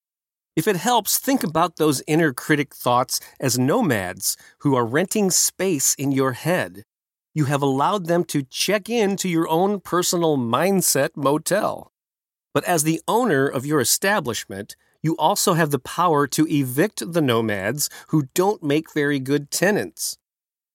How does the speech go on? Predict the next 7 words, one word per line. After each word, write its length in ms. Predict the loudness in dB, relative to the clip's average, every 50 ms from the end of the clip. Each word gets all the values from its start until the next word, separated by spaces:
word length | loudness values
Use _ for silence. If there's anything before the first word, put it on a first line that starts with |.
| _ -6
You 80 | -4 -2
can 100 | 0 0
also 420 | 0 0 0 2 0 0 0 0 0
upgrade 600 | -2 -2 -2 -2 _ -2 -2 0 2 2 0 0 0
the 60 | 0
mindset 600 | 2 2 2 2 2 2 0 2 0 0 0 0
motel 680 | 0 0 0 0 -2 -4 -4 -4 -2 -4 -6 -8 -10